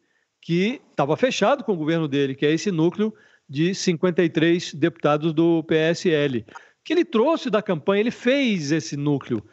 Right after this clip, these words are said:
P S L não existia antes de Bolsonaro, passou a existir. Tinha dois deputados, saltou pra mais de cinquenta. Ele destrói isso do nada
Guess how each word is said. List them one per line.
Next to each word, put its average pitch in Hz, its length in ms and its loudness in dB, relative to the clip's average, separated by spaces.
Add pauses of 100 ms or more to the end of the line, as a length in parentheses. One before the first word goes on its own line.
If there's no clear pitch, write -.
(220)
P 151 100 0
S 165 200 2
L 196 140 2
não 254 160 2
existia 196 760 0
antes 160 300 0
de 143 80 -2
Bolsonaro, 135 560 -2
passou 156 300 2
a 180 40 4
existir. 165 380 0
Tinha 147 160 0
dois 185 260 2
deputados, 180 460 0
saltou 160 380 0
pra 160 100 0
mais 156 220 2
de 147 80 -6
cinquenta. 135 600 -4 (380)
Ele 247 160 2
destrói 269 680 2
isso 180 460 -2 (400)
do 220 200 -2
nada 170 440 0